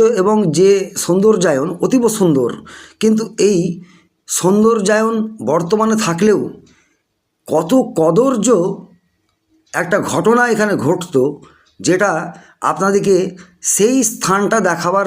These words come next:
জন্যেই কিন্তু আজকে আমাদের আসা। তাই দেখতে থাকুন যে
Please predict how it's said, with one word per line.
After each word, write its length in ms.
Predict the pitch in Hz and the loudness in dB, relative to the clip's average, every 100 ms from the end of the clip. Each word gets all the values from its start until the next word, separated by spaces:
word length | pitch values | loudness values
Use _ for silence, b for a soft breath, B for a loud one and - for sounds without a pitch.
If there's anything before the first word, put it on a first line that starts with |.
| 135 | 0
জন্যেই 340 | 160 175 233 | 2 2 2
কিন্তু 200 | 220 208 | 2 2
আজকে 280 | 175 151 - | 0 0 -2
আমাদের 320 | 156 147 151 208 - B B B | -2 0 -2 -4 -6 B B B
আসা। 320 | 160 - 147 85 - B B B B | -2 -2 -4 -6 -14 B B B B
তাই 220 | 175 170 139 147 - _ _ _ _ _ _ - | -4 -2 -2 -6 -12 _ _ _ _ _ _ -10
দেখতে 360 | 101 196 190 214 | -2 0 0 0
থাকুন 300 | 170 160 233 220 - - _ _ _ _ _ 110 | 0 0 0 -2 -10 -20 _ _ _ _ _ -4
যে 180 | 151 | 0